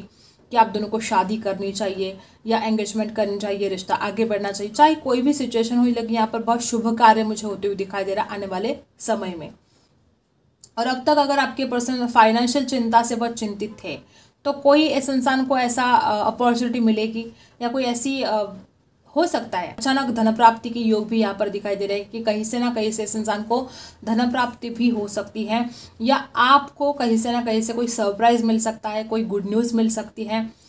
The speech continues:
या आपके पार्टनर कुछ ऐसी बात कह दे कि जो, जिसके बाद आप बहुत खुश हो जाओ। ठीक है, नंबर सेवन की एनर्जी है यहाँ पर। और यहाँ पर क्रॉस रोड पर, अ, जैसे कि आपके पार्टनर खड़े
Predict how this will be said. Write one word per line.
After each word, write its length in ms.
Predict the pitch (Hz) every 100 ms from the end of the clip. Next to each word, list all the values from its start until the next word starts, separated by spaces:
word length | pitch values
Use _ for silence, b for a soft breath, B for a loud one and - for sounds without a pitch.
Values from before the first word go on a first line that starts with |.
| b b
या 120 | 226 247
आपके 280 | 240 269
पार्टनर 440 | 254 226 214 233 254
कुछ 200 | 262 -
ऐसी 260 | 220 226
बात 360 | 226 202 208 220
कह 180 | 220 208
दे 100 | 226
कि 120 | 226
जो, 260 | 226 240 -
जिसके 320 | 220 226 254
बाद 240 | 220 226 226
आप 100 | 220
बहुत 240 | 214 208
खुश 240 | - 196
हो 100 | 190
जाओ। 200 | 175 - - - - - _ _ _ -
ठीक 120 | 262
है, 200 | 302 330 - b b 233
नंबर 240 | 247 277
सेवन 400 | 269 262 262 277
की 100 | 277
एनर्जी 260 | 262 247 247
है 100 | 240
यहाँ 240 | 240 226
पर। 320 | 226 - - _ _ _ _ _ _ _ _ _ _
और 220 | 214 240 262
यहाँ 140 | 294
पर 140 | 359
क्रॉस 600 | 359 - - 302 359 - 294
रोड 240 | 294 285
पर, 160 | 294 269
अ, 180 | 202
जैसे 300 | 220 247 247
कि 100 | 240
आपके 260 | 240 226 240
पार्टनर 400 | 233 208 202 208
खड़े 280 | 214 196